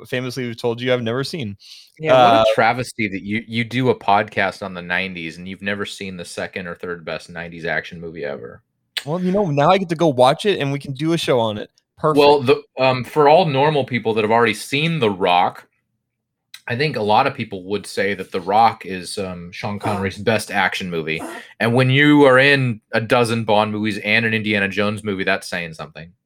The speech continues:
Speaker 1: Yeah. So the, I, I've, I've heard
Speaker 2: Oh,
Speaker 1: that
Speaker 2: and
Speaker 1: the
Speaker 2: rest in peace, Sean Connery, who passed away, what, ab-, maybe about a year ago now, or,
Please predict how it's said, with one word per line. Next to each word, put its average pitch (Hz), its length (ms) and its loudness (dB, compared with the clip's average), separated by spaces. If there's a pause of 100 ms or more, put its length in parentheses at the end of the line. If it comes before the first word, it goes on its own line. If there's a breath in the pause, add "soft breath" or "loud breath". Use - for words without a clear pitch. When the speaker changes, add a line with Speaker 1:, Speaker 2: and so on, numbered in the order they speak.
(400)
Speaker 1:
Yeah. 117 260 2 (1200)
So 220 180 2
the, 208 160 0
I, 185 360 -4
I've, 160 200 -6 (260)
I've 151 60 -12
heard 277 160 0
Speaker 2:
Oh, 190 140 6
Speaker 1:
that 190 100 4
Speaker 2:
and 202 80 -2
Speaker 1:
the 135 140 -4
Speaker 2:
rest 233 300 4
in 139 100 -2
peace, - 540 -6
Sean 85 320 -6
Connery, 78 480 -8
who 101 80 -10
passed - 400 -4
away, 80 380 0 (280)
what, 104 160 4
ab-, 98 200 -4
maybe 107 180 0
about 101 160 4
a 98 40 2
year 110 220 -2
ago 123 180 -2
now, 127 280 -2
or, 95 260 -6